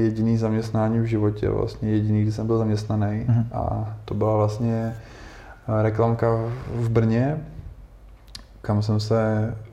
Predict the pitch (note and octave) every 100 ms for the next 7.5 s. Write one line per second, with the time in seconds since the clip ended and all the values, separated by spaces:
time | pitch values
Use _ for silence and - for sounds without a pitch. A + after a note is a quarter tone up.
0 | - - C4 G#3 - A#2 - A2 G#2+ G#2
1 | A2 A2 G#2+ A2+ A#2 A2+ A2+ A#2 A2 G#2+
2 | - - - - B2 A2+ A2 - A2 G#2+
3 | C3 - - - - - - - - -
4 | A2+ A2+ A2+ A2+ A2+ A2+ A2+ A2+ G#2+ A2+
5 | A#2+ B2 B2 A2 A2+ A#2 B2 C#3 B2+ -
6 | - - - - A#2 A2+ A2+ A#2 A2 A2
7 | A2+ A#2 A2+ A2